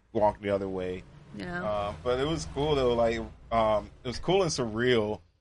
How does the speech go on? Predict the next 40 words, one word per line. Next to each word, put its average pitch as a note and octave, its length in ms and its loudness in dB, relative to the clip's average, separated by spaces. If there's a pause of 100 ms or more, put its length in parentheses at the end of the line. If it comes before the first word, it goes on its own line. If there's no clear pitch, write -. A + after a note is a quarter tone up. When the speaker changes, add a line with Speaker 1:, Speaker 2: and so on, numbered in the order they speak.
Speaker 1:
recognizing A2+ 540 -2
other G#2+ 220 -2
YouTubers F#2+ 800 -8 (580)
and A2 200 -2
just A2+ 220 -6
being A#2+ 180 -2
like, A2+ 240 0
"Oh, G3 380 0 (100)
I F#3 100 -2
watched F3+ 280 -2
his G3+ 160 -4
video C#3 400 0
about C#3 360 0
this, C#3 200 -8 (120)
about C3 240 -4
the, C#3 180 2
uh, B2+ 160 8
Squire C#3 560 -6
Paranormal D3+ 440 -4
Jazz D#3+ 340 -2
Bass, A#2+ 200 -4
and A#2+ 80 -8
he C3+ 60 -8
had C#3+ 160 -8
the B2+ 80 -10
claw." - 500 -2 (260)
I F3 100 -12
was D3 80 -8
like, D3 200 0
"I - 80 0
remember D4+ 420 0
that." G2+ 300 -2
Speaker 2:
<laughs> - 40 -18
Yeah. F#3+ 280 -6
Speaker 1:
And C3+ 160 2
it's C#3 140 0
just C#3 160 -6
like, C3 280 2
you C3 100 0
know, A#2 300 2